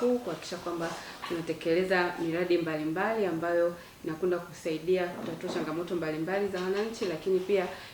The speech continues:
itakayokwenda kusaidia wananchi kuwaletea maendeleo. Kwa hiyo, kwa ujumla, sisi kama wilaya ya Kyela ndani ya hii miaka minne, um, kupitia serikali ya awamu ya sita tumefanikiwa kujenga shule mbili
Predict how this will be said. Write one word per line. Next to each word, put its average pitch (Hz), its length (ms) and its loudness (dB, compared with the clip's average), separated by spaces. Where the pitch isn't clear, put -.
itakayokwenda 185 640 2
kusaidia 180 480 0
wananchi 170 340 -2
kuwaletea 180 600 -2
maendeleo. 156 520 -4
Kwa 190 100 -2
hiyo, 202 120 2
kwa 196 100 0
ujumla, 196 540 2
sisi - 260 -4
kama 202 240 0
wilaya 190 300 2
ya 180 100 0
Kyela 208 400 2
ndani 190 260 4
ya 170 60 2
hii 190 120 4
miaka 180 320 0
minne, 170 500 2
um, 165 440 0
kupitia 175 460 0
serikali 185 600 0
ya 170 100 0
awamu 190 180 2
ya 165 100 0
sita 196 320 -2
tumefanikiwa 175 760 0
kujenga 185 640 2
shule 185 400 2
mbili 208 500 4